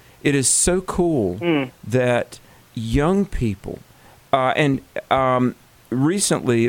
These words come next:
Speaker 1: uh, I'm gonna say six weeks ago, I was at one church. I had spoken at a winter youth camp. Anyway, this caravan, three or four cars of moms and dads,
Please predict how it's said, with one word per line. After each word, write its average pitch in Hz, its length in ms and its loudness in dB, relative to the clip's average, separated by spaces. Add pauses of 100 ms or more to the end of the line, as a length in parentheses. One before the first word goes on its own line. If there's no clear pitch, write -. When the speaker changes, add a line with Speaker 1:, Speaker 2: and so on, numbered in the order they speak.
Speaker 1:
uh, 135 460 0
I'm 143 80 0
gonna 151 80 0
say 127 360 0
six - 340 -4
weeks 135 260 -2
ago, 110 240 0
I 120 80 2
was 117 120 -2
at 113 100 2
one 139 180 2
church. - 520 -2 (300)
I 135 100 4
had 143 120 -4
spoken 196 380 0
at 131 120 2
a 117 60 2
winter 131 400 0
youth 120 260 0
camp. 110 240 -2 (300)
Anyway, 160 340 2
this 127 280 0
caravan, 135 600 0
three 143 180 0
or 147 40 2
four 143 300 -2
cars 120 640 0
of 104 220 -6
moms 113 360 0
and 120 100 -2
dads, 101 500 -2